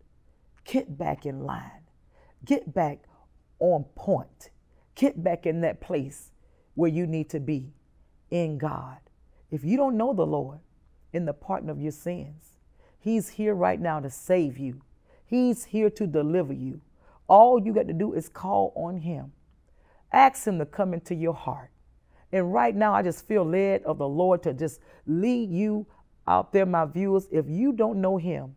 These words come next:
I want to pray with you right now. Say, "Dear Lord, I come to you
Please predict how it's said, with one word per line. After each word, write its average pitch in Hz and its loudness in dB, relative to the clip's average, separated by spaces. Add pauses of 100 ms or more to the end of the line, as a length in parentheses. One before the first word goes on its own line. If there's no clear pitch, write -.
(840)
I 247 0
want 185 0
to 147 -4
pray 185 -2
with 180 -8
you 170 -4
right 160 -6
now. 139 -12 (1120)
Say, 247 -10
"Dear 277 -2
Lord, 254 -2 (1160)
I 302 -4
come 254 -8
to 151 -4
you 135 -8